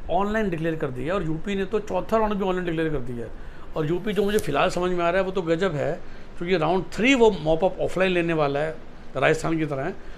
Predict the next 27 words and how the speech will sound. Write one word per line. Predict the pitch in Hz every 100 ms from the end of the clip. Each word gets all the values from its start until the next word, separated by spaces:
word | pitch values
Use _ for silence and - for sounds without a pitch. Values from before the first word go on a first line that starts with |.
| - -
और | 185
round | 185 196 214
four | - 220 247
वो | 240
शायद | 233 208 202
online | 170 175 185
लेने | 180 175
वाला | 170 170
है, | 170
जो |
उसका | 165 185
लेटेस्ट, | 160 180 170
latest | 160 196 170
notification | 160 156 147 120 127
आया | 123 120
है, | 120 - - - - -
पता | 180 180
चलेगा | 175 156 151
जैसे | 151 139 160
समय | 156 147
आगे | 139 139
बढ़ता | 127 110 113
है। | - - - - - - - - - - - -
Other | 190 208
colleges | 190 185 185 196 -
like | 165 170 - - - - -
Uttarakhand, | 135 165 - 151